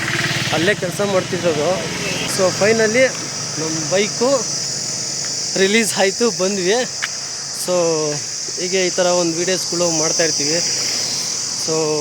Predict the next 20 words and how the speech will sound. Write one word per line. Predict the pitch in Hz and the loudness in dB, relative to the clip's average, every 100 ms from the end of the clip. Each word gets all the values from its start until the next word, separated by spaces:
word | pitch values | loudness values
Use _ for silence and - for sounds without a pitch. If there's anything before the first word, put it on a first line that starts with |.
| 147 151 - - - - | -2 -4 -6 -6 -6 -2
ಯಾರೆಲ್ಲ | 151 175 170 175 | 2 2 4 2
ನಮ್ಮ | 170 165 160 160 156 151 | 2 0 0 0 0 0
ಚಾನಲ್ | 160 170 170 | 0 2 2
ನೋಡ್ತಾ | 160 170 165 | 2 2 0
ಇದ್ದೀರಾ, | 143 143 156 - - - - - | 0 -2 -4 -6 -6 -4 -4 -2
ಫಸ್ಟ್ | 160 151 | -2 0
ಟೈಮ್ | 190 180 | 2 4
ನೋಡ್ತಿರೋರು, | 175 175 175 165 165 190 - - - - - 165 | 2 2 2 4 4 2 0 -6 -6 -6 -4 0
ಆ, | 160 156 156 156 156 | 2 2 2 2 0
ಸಬ್ಸ್ಕ್ರೈಬರ್ | 175 - 202 196 190 175 | 0 0 2 4 4 4
ಆಗಿಲ್ಲ | 185 190 180 | 2 2 2
ಅಂದರೆ | 160 170 226 - - - - - | 2 2 0 -2 -6 -6 -6 0
ಪ್ಲೀಸ್ | 208 170 | 0 2
ದಯವಿಟ್ಟು | 180 190 226 208 | 2 2 2 0
ಸಬ್ಸ್ಕ್ರೈಬ್ | 196 170 208 220 190 | 0 0 4 4 6
ಆಗಿ, | 190 185 247 202 - - - - | 4 4 2 0 -4 -6 -6 -2
ಲೈಕ್ | 180 202 | 0 0
ಮಾಡಿ, | 208 202 202 | 2 2 2
ಶೇರ್ | 190 202 | 2 2
ಮಾಡಿ. | 185 175 190 | 2 2 2